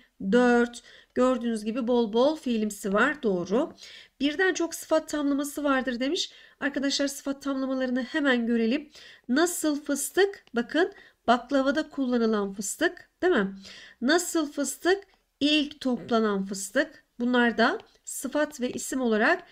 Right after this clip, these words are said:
cümlede ne yapıyor? Sıfat tamlaması yapıyor. Sıfat ve isim birleşerek sıfat tamlamasını oluşturur. Dolayısıyla birden çok sıfat tamlaması vardır. İlgeç yani edat ve bağlaçlara yer verilmiştir. Evet arkadaşlar burada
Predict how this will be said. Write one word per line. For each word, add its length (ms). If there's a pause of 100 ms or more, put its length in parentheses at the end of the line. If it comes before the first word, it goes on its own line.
(220)
cümlede 420
ne 40
yapıyor? 340
Sıfat 400
tamlaması 520
yapıyor. 320 (220)
Sıfat 480
ve 80
isim 320
birleşerek 680 (240)
sıfat 460
tamlamasını 560
oluşturur. 480 (380)
Dolayısıyla 460
birden 260
çok 200
sıfat 340
tamlaması 500
vardır. 420 (560)
İlgeç 520
yani 240
edat 500 (220)
ve 140
bağlaçlara 540
yer 280
verilmiştir. 540 (280)
Evet 280
arkadaşlar 720
burada 480